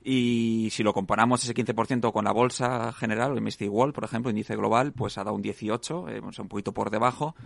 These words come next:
Y, pero, pero bueno, que es una, es una cifra muy, muy interesante, eh, de rentabilidad.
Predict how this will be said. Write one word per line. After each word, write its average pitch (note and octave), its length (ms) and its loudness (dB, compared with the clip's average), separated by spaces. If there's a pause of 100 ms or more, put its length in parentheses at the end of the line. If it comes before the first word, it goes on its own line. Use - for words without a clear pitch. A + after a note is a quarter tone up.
(640)
Y, A2 340 2
pero, G#2 300 4
pero G2+ 160 0
bueno, A#2+ 200 2
que - 100 -8
es - 100 -8
una, G#2 300 2
es - 240 -6
una A2 120 -2
cifra A2 340 0
muy, A2 300 2
muy G#2 160 0
interesante, G2+ 800 -4
eh, G2+ 260 -12 (480)
de G#2+ 220 -12
rentabilidad. G#2+ 420 -6